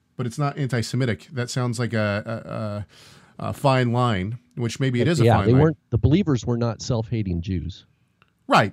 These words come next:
Speaker 2: They
Speaker 1: There,
Speaker 2: didn't,
Speaker 1: there were
Speaker 2: mm.
Speaker 1: Jews that were c-, converting to Christianity, and if you converted to Christianity, they didn't care if you were Italian, um, they didn't care if you were French, they didn't care if you were Jewish, they didn't care what you were.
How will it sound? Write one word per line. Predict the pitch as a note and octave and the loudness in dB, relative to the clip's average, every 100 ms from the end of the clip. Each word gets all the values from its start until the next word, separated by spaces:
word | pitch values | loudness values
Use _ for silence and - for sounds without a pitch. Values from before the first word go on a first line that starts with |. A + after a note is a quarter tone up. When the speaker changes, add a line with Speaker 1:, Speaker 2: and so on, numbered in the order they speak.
| - | -6
Speaker 2:
They | B2+ | -6
Speaker 1:
There, | B2 G3+ | 0 0
Speaker 2:
didn't, | F3 | 2
Speaker 1:
there | A3+ | 2
were | A#3 | 2
Speaker 2:
mm. | |
Speaker 1:
Jews | C3 A#3 G#3 | 0 0 0
that | C3+ D3+ | 0 0
were | C#3+ - | -2 -4
c-, | D#3 | -8
converting | - D3 F3 F3 | -2 0 2 0
to | C3+ | 0
Christianity, | D#3+ - D3 G#3 C#3+ A#2 | -2 0 0 0 0 0
and | A#2 | -2
if | A2+ | -2
you | E3 | -4
converted | C3+ D#3 C#3 | -2 0 -2
to | A#2+ | -4
Christianity, | - C#3+ - C#3+ G3+ A#2 C3 - - _ | -2 -2 0 0 2 0 -2 -8 -20 _
they | F3 | 0
didn't | G3 | 0
care | - A#2+ | 0 -2
if | A#2 | 0
you | A2+ | -2
were | G2+ | -4
Italian, | - C#3+ C#3+ D3+ D3+ D3+ - - - - | 0 2 4 2 0 -2 -8 -20 -20 -6
um, | B2 A#2 A2 | 0 2 2
they | A#2+ | 0
didn't | B2+ B2 | 0 -2
care | A2+ B2 | 0 -2
if | A2+ | 0
you | G#2+ | -2
were | |
French, | - D3 C#3 C3 - | 0 2 2 0 -2
they | |
didn't | C3 A#2+ | 0 0
care | A#2+ A#2 | 0 -2
if | - | -2
you | A#2 | -2
were | G#2 G2 - _ _ - | -2 -4 -8 _ _ -8
Jewish, | A2+ D3 D#3 C3 - | -2 2 2 0 -2
they | C#3 | -2
didn't | B2+ A2+ | 0 0
care | B2 | 0
what | F#3 - | 0 0
you | G#2+ | -2
were. | G#2+ G#2+ | -2 -4